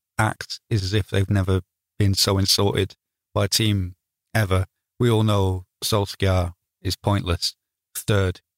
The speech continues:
That's great. For, you can't, I mean, that's a great season if you finish third in the Premier League. And Liverpool and Manchester City over the last two seasons have been some of the best teams that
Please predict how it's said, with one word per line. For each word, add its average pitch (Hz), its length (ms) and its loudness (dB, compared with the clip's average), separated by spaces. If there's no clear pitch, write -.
That's 117 280 0
great. 107 440 0
For, - 80 -8
you 113 120 2
can't, 110 360 0
I 104 80 -2
mean, 101 140 4
that's - 180 0
a 107 40 -4
great 98 280 2
season 98 320 2
if - 140 -4
you 95 80 -6
finish - 280 -4
third 95 240 2
in 95 100 -4
the 95 60 -6
Premier 98 240 0
League. 92 200 0
And 92 180 2
Liverpool 110 400 2
and 98 80 4
Manchester 98 440 -2
City 95 260 2
over 92 120 -2
the 98 60 -4
last 92 160 -6
two 104 120 -2
seasons 98 320 -2
have - 100 -12
been 98 260 -2
some - 120 -4
of 92 80 -4
the 90 60 -2
best - 260 0
teams 98 240 0
that 92 180 -2